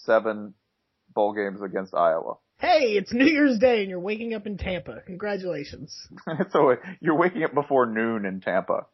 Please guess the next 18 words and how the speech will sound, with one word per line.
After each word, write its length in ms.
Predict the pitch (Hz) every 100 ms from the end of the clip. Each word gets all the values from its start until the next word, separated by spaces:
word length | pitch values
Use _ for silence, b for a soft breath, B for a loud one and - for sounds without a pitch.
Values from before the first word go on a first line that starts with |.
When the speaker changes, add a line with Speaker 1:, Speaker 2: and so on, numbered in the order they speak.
| -
Speaker 2:
Your 100 | 240
Speaker 1:
Remember 160 | 254 247
Speaker 2:
year, 120 | 269
Speaker 1:
that? 80 | 269 _ _ -
Speaker 2:
your 140 | 254
year 300 | 254 285 - 330
is 100 | 196
already 360 | 226 226 220
terrible. 560 | 208 190 160 143 120 - _ 147 -
Speaker 1:
<laughs> 400 | 190 - 202 -
You've 180 | 302 -
gotten 320 | 151 165 147
your 200 | 139 135
year 160 | 135 143
off 160 | 127
to 100 | 127
the 100 | 123
worst. 300 | 113 123 139